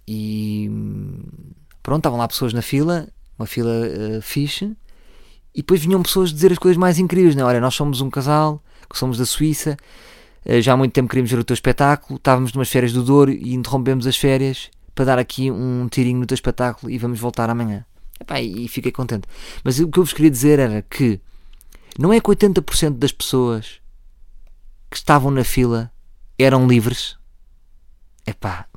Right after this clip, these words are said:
muito, é, isto aqui é que me deu, eu não estava nada à espera. As pessoas só me perguntavam, "Então e o Walter?" Que é o meu amigo, como vocês sabem, que está sempre comigo, e do ar livre. Pá, e fogo. E até senti,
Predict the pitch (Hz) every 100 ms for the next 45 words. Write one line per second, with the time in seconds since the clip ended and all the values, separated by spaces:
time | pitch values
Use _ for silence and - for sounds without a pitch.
0 | - - - 113 123 123 - 117 160 -
1 | - 127 123 120 127 156 156 139 135 135
2 | - 117 98 - - - 160 170 160 156
3 | 113 113 226 247 220 175 - 98 - -
4 | - - - - 107 110 110 110 131 170
5 | - - 104 98 - - 135 170 - -
6 | - 113 110 - 135 170 208 - - -
7 | - - - - 190 208 202 202 190 165
8 | 143 - 170 160 170 165 - - - 196
9 | 156 - _ _ 160 196 233 226 185 -
10 | 143 165